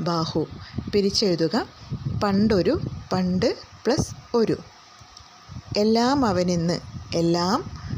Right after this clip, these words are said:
അവൻ എന്ന്. വണ്ടികളേറെ,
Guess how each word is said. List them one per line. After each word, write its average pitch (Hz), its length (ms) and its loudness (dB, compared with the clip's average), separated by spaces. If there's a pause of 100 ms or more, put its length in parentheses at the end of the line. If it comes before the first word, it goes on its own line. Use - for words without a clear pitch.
(160)
അവൻ 170 360 0 (480)
എന്ന്. 202 300 2 (1080)
വണ്ടികളേറെ, 202 800 2